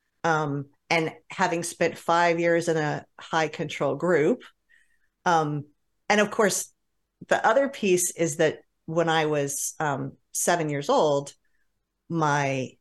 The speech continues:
father kidnapped my brother and I and took us to Australia.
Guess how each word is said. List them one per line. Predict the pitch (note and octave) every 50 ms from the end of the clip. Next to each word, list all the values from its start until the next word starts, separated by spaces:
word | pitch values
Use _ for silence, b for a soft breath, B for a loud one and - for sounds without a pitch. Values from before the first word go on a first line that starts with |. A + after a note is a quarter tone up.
| _ _ _ _ _ _
father | - G3 G3 F#3+ F3 D#3 D3
kidnapped | - - - - A#3+ G#3+ F#3 D#3+ C#3+ - -
my | D3 C#3+
brother | C#3 C#3+ E3+ G3 F#3 D#3
and | C#3 C3
I | C3 C3 B2 A#2+ C3 D3+ F3+ E3 _ _ _ _ _ _ -
and | D3+ D#3 D3+ D3+ C#3+ D3 C#3+ - _ _ _ _ _ _ _ _ _ _ _
took | - A#3+ A3 - -
us | F3+ F3+ -
to | - F3 -
Australia. | D#3+ D3+ - - - F3 E3 D#3+ D3+ C#3+ A#2+ E2+ C2 D2+ D2 - -